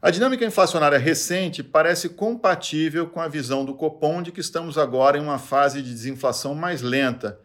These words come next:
e mais dependente do hiato do produto. Nossa projeção para a inflação medida pelo I P C A em dois mil e vinte e quatro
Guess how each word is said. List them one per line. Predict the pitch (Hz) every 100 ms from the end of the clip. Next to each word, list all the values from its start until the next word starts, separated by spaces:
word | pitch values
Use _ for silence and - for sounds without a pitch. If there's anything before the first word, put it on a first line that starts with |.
| _
e | 143
mais | 139 147 185 175
dependente | 180 185 156 123 131 135 147
do | 147
hiato | 123 117 117
do | 135
produto. | 131 147 117 98 87 87 _ _ _ _ _ _
Nossa | 127 131 143
projeção | 147 131 135 135 123
para | 131
a |
inflação | 123 135 - 127
medida | 127 123 131
pelo | 127 123
I |
P | 127
C | 123 -
A | 120 110 -
em | 151 156
dois | 143
mil | 131 143
e |
vinte | 147 147
e |
quatro | 151 156 156 170 -